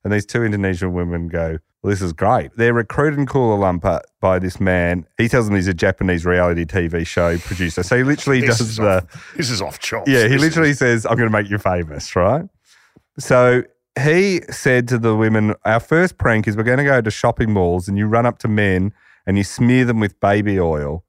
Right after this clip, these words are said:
Speaker 1: and then you run away and it's gonna be hilarious
Speaker 2: Brilliant.
Speaker 1: 'cause we'll film
Speaker 2: Hilarious.
Speaker 1: it." Yeah.
Speaker 2: Laugh out loud stuff.
Speaker 1: So they do that a few times and, you know, isn't that amazing?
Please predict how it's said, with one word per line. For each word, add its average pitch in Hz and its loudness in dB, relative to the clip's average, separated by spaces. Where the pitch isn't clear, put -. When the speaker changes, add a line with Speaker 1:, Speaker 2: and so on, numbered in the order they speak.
Speaker 1:
and 92 0
then 104 2
you 98 0
run 92 0
away 92 2
and 85 -4
it's 87 -10
gonna 92 -2
be 90 -2
hilarious 87 0
Speaker 2:
Brilliant. 113 -2
Speaker 1:
'cause 92 -4
we'll 92 0
film 90 -6
Speaker 2:
Hilarious. 104 0
Speaker 1:
it." - -16
Yeah. - -2
Speaker 2:
Laugh 123 0
out 95 -4
loud 117 0
stuff. - -12
Speaker 1:
So 156 2
they 165 4
do 175 4
that 165 4
a 143 4
few 120 0
times 117 2
and, 107 2
you 107 2
know, 110 0
isn't 104 -2
that 95 4
amazing? 98 0